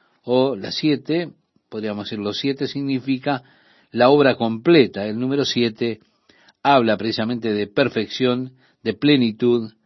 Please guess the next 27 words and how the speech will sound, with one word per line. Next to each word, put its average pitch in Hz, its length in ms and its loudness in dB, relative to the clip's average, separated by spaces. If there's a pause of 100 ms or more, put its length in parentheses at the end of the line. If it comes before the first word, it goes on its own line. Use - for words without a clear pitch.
(460)
del 110 220 0
Espíritu 139 560 -2
de 113 100 0
Dios 123 220 0
en 107 100 -6
Jesucristo. 101 720 -12 (1500)
"Y 190 120 2
delante 233 340 4
del 156 240 4
trono 190 320 2
había 175 320 4
como 143 260 0
un 143 120 0
mar 190 240 4
de 151 140 4
vidrio 143 380 2
semejante 131 540 -2
al 113 120 0
cristal, 104 600 -2
y 131 120 -8
junto 180 280 0
al 135 160 2
trono 208 400 2
y 151 100 4
alrededor 120 720 2
del 104 180 -2
trono, 131 400 -2